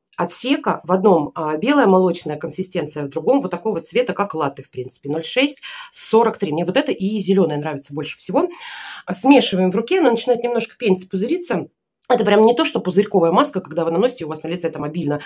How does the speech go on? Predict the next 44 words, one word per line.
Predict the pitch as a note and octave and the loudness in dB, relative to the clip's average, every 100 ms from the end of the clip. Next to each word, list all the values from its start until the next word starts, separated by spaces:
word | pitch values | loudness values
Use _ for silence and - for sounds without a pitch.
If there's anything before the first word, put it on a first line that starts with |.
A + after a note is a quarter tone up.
| - - | -14 -6
все | F#3+ | -4
пузырится. | F#3 F#3+ F#3+ - F#3+ | 0 0 0 -2 2
Нет, | C#4+ F#3+ - - - | 4 2 0 -10 0
она | - D4+ | 6 6
при | D4+ | 4
смешивании | A#3+ D4 B3+ F3+ E3 E3+ | 2 2 2 2 0 0
начинает | E3+ G3+ E3+ | 0 0 0
пузыриться, | F#3+ D4+ G4 - | -2 -4 -4 -6
поэтому | G3 G#3 | -4 -2
быстро-быстро | C#4 - G#3 F#3 | -2 -2 -4 -4
смешиваем, | - C4+ C#4 F#3+ | -4 -4 -2 -4
прям | D#3+ | 0
две | F#3 | 0
секунды, | F#3 - F#3+ D#3+ | -2 -4 -4 0
и | |
наносим | E3 A#3+ G3 F3+ | 2 2 2 2
на | |
лицо. | F#3+ F#3+ D3+ - - - - | 2 0 -4 -4 -12 -14 4
Может | G3 D4+ - | 6 6 6
пощипывать, | B3 C#4 G3 E3+ F#3+ | 2 2 -4 -2 0
даже | G#3 G3+ | 0 0
у | G#3 | 2
меня | G#3 F3 | 2 0
в | |
Т-зоне | G3 G3 D#3+ | -2 -2 -2
что-то | D#3 A3+ F#3 | -4 -6 -4
работает. | E3+ C#3+ C#3 F#3+ G3 _ - _ _ | -4 -4 -6 -6 -8 _ -20 _ _
Что-то | - G3+ F#3+ | -4 2 4
работает, | F#3+ G#3+ E3+ | 2 2 2
работает | F#3 F#3 E3 - | 2 2 -2 0
хорошо. | G3 A3 E4 F4+ - - | -2 2 0 0 -6 -2
Мне | G3 D4+ | 6 6
эти | D4+ | 6
маски | G3 A#3 - | 2 2 0
нравятся. | F3+ D#3 D3 - | 0 0 -4 -6
На | C#4 | -4
самом | D#4+ D4+ | -2 0
деле, | C#4 A#3 | 0 -2
щас | G3 F#3+ F3 | -2 -2 -2
вот | F3 | -2
в | F#3+ | -2
этом | F#3 | 0
каталоге | E3+ F#3+ F#3+ D3+ E3 | -2 2 2 2 -2
распродажа. | E3+ G3 F#3 D3 D3 D4+ | -2 -2 0 0 2 0